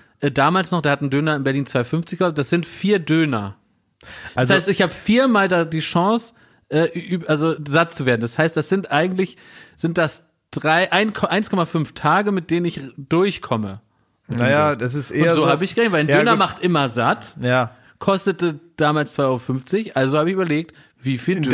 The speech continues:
Speaker 1: Döner
Speaker 2: das
Speaker 1: ist
Speaker 2: ist ja
Speaker 1: das?
Speaker 2: ein richtig so ein Einteilen von wie, wie weit
Speaker 1: Ja.
Speaker 2: kommt man hier mit dem, was man
Speaker 1: Exakt.
Speaker 2: hat, so, ne?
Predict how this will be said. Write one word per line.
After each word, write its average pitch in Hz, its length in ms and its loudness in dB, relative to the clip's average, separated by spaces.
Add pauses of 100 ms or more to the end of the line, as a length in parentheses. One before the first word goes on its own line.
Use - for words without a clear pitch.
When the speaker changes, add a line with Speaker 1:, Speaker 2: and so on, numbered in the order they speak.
Speaker 1:
Döner 127 140 2
Speaker 2:
das 151 180 4
Speaker 1:
ist 208 140 2
Speaker 2:
ist - 60 4
ja 185 100 4
Speaker 1:
das? 175 80 2
Speaker 2:
ein 160 60 -2
richtig 165 260 0
so 139 80 2
ein 139 60 -2
Einteilen 151 640 0
von 139 240 -2
wie, 131 260 -2
wie 127 180 0
weit 208 140 6
Speaker 1:
Ja. 123 60 -2
Speaker 2:
kommt 151 280 -2
man 120 160 -2
hier 107 240 0
mit 104 220 -2
dem, 117 160 2
was 107 180 -2
man 104 100 0
Speaker 1:
Exakt. 104 200 0
Speaker 2:
hat, 208 60 2 (100)
so, 87 60 -4
ne? 156 220 0